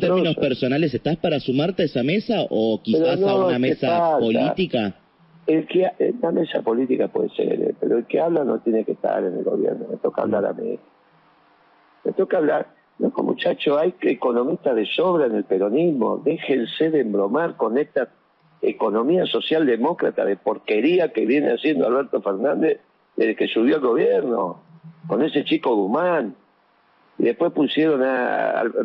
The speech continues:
Speaker 2: a Massa, porque nadie ve. Déjense de embromar, un abogado al frente de economía, déjense de embromar, decimos una economía, un, un abogado joven.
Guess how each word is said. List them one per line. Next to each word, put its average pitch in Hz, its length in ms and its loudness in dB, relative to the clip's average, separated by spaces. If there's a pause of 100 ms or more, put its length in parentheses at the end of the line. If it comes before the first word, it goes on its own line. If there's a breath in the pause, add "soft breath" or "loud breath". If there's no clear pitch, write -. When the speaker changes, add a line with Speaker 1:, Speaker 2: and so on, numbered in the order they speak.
Speaker 2:
a 107 120 -2
Massa, 156 440 -2
porque - 180 -6
nadie 135 260 0
ve. 120 180 0 (400)
Déjense 175 500 0
de 180 80 4
embromar, 143 580 0
un 101 160 -2
abogado 120 540 0
al - 80 -2
frente 123 280 -2
de 107 60 0
economía, 113 560 0
déjense - 360 0
de 139 60 2
embromar, 127 400 -2
decimos - 340 0
una 139 80 0
economía, 113 520 0 (260)
un, 139 220 0
un - 220 2
abogado 123 360 2
joven. - 500 0